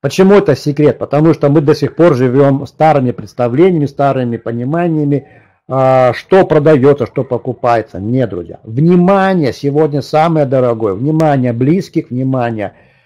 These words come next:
а, друзей, внимание покупателей. Уже никто не смотрит на старые какие-то обращения, на старые инструменты. Сейчас, внимание, вот этот ролик, он должен захватить внимание, чтобы что-то дальше показать.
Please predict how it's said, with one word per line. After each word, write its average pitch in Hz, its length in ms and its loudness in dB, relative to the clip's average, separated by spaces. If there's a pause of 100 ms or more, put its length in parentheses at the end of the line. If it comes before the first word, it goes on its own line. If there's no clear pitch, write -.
(240)
а, 127 360 0
друзей, 156 600 4
внимание 156 600 4
покупателей. 156 960 2 (120)
Уже 151 260 2
никто 233 480 4
не 190 120 -2
смотрит 190 560 2
на 165 300 0
старые 160 420 2
какие-то 131 460 -6
обращения, 123 520 -4
на 117 140 -4
старые 120 400 -4
инструменты. 98 580 -12
Сейчас, 190 520 0
внимание, 123 680 -4 (260)
вот 165 220 2
этот 247 340 4
ролик, 185 440 4
он 180 260 2
должен 180 300 4
захватить 139 640 -2
внимание, 160 600 2
чтобы 135 320 -4
что-то 147 400 -4
дальше 127 440 -2
показать. 101 500 -8